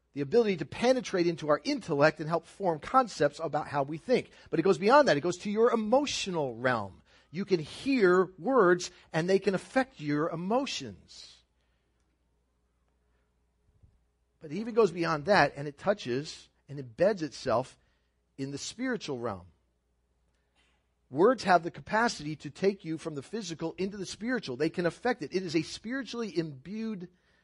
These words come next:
instrument. The Bible says that God's word,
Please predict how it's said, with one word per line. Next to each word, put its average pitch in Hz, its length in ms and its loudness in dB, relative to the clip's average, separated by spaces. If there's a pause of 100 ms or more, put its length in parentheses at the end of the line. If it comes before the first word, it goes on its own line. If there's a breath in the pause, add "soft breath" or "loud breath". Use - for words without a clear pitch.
(760)
instrument. 175 680 -2 (1600)
The 131 60 -18
Bible 202 200 12
says 185 180 6
that 139 80 -8
God's 180 420 10
word, 160 520 4